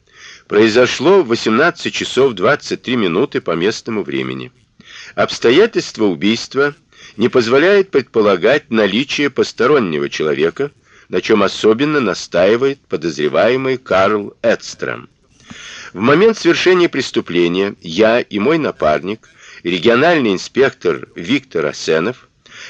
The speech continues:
находились в комнате инспекторов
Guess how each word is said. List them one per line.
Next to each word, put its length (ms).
находились 560
в 80
комнате 640
инспекторов 1000